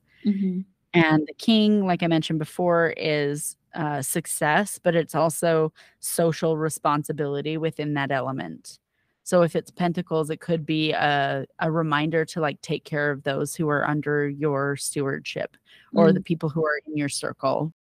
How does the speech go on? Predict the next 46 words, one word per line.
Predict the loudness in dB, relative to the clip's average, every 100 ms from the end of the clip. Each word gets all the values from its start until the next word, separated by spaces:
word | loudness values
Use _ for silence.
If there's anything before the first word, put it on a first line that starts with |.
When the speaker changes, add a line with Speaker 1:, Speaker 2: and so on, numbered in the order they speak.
| -2
Speaker 2:
It | 2 4
also | 6 4 4 4
is, | 4 2
like, | -2 0
an | -2
expression | -2 -2 -2 0 0
of | -4 -4
power | -8 -6 -2 0 0
within | -2 -2 -2 0
that | 0 0
element. | -2 0 -2 -4 _
So | -6 0 0
if | 0 -4
it's, | -4 -2
like, | -4 -4
the |
King | -8 -2 0
of | 0 -4
Swords, | -2 0 2 0 -4 -12 -20 -20 -20 _ 0
that | 0 0
could | -2 -2 2
mean | 2 4 2 -2 -2
an | -4
expression | -4 -6 -2 -2 0 -2 -4
of | -4 -2 0 0 -2 -8 _ -20 -6
your | 0 2
mental | 2 2 0 0 0 2 0 -2
abilities | -2 2 2 0 -4 -8 -2
and | 0
what | 0 -2
you | -6
can | -4 -4
do. | -4 -4 -4 -6 -12 _ _ _ -4
So | 0
that's | 0 0
kind | 2 4 6
of | 2
how | 0 -2 -2
I | 0 2 2
like | -2 -4
to | -6
read | -6 -4
those. | -2 0 -2 0
Obviously, | 0 2 0 -2 -4
the | -2 -2
elements | 0 0 2 0 -2 -6